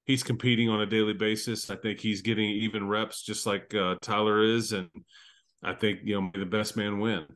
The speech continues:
But, uh, again, I think we're all kidding ourselves if you don't think you're, you're not gonna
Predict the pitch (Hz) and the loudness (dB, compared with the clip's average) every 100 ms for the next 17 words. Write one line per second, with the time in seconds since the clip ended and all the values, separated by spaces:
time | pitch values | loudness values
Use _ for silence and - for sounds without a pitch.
0 | _ - 110 127 - 73 87 90 104 113 | _ -4 2 4 2 -10 -8 -4 0 2
1 | 107 95 95 117 101 98 95 - 113 101 | 4 2 2 0 2 2 2 2 0 2
2 | 92 - 98 92 90 107 101 87 - 104 | 0 0 0 0 -2 -2 -2 -2 -2 -2
3 | 90 101 98 101 98 95 92 98 104 92 | -2 -4 -4 -4 0 2 0 0 0 2
4 | 90 | 0